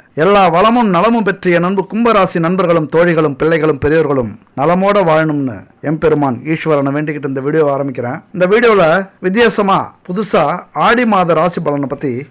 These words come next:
பார்க்க போறோம். இந்த மாசத்துல உண்மையா உங்களுக்கு இன்ப அதிர்ச்சி காத்திருக்கு. ஏன்னா,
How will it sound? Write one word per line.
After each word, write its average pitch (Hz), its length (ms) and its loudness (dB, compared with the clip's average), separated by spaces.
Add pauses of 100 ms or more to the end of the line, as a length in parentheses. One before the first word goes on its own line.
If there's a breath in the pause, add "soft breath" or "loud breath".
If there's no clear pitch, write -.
பார்க்க 127 340 -8
போறோம். 95 140 -12 (160)
இந்த 180 180 -2
மாசத்துல 240 720 2 (160)
உண்மையா 233 440 2
உங்களுக்கு 196 400 0
இன்ப 214 220 2
அதிர்ச்சி 185 300 0
காத்திருக்கு. 151 580 -4 (160)
ஏன்னா, 196 420 0